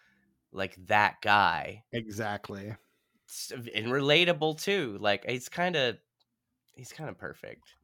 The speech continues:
Speaker 2: We should, we should
Speaker 1: There, I don't
Speaker 2: cover
Speaker 1: think there's a
Speaker 2: Paul
Speaker 1: role
Speaker 2: Rudd
Speaker 1: you
Speaker 2: movie
Speaker 1: can
Speaker 2: on this
Speaker 1: throw at Paul Rudd.
Speaker 2: podcast.
Speaker 1: Let's do it. What do we got?
Speaker 2: I have no idea.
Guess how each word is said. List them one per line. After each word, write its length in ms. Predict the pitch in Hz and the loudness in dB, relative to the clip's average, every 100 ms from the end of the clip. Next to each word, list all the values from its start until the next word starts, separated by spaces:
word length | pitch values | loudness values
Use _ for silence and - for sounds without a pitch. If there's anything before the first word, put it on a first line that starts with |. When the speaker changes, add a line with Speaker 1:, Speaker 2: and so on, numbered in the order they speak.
| - | -2
Speaker 2:
We 100 | 180 | 0
should, 320 | 240 359 170 | 2 -2 -2
we 60 | 165 | -4
should 220 | 190 147 | 0 0
Speaker 1:
There, 80 | - | 2
I 40 | 139 | 2
don't 80 | 156 | 2
Speaker 2:
cover 40 | |
Speaker 1:
think 80 | 151 | 2
there's 120 | 160 | 4
a 20 | 185 | 4
Speaker 2:
Paul 80 | 185 | 6
Speaker 1:
role 180 | 123 | 6
Speaker 2:
Rudd 120 | 143 151 | 6 4
Speaker 1:
you 120 | - | -2
Speaker 2:
movie 120 | 117 107 | -4 -4
Speaker 1:
can 40 | |
Speaker 2:
on 60 | 107 | -4
this 120 | 107 | -4
Speaker 1:
throw 80 | 101 | -4
at 40 | |
Paul 280 | 98 101 92 | -4 -4 -6
Rudd. 280 | 87 85 82 | -6 -6 -8
Speaker 2:
podcast. 120 | - - - - | -10 -18 -20 -10
Speaker 1:
Let's 220 | 165 170 | -8 -6
do 180 | - 240 | -4 -2
it. 260 | 156 98 - | 0 -2 -6
What 160 | - 127 | -8 -6
do 40 | 147 | -4
we 80 | 156 | -2
got? 360 | 170 135 - _ _ _ _ | 2 2 0 _ _ _ _
Speaker 2:
I 80 | - | -4
have 140 | 196 170 | -2 0
no 200 | 139 143 | 0 2
idea. 540 | 143 131 147 85 87 | 0 0 -2 -6 -16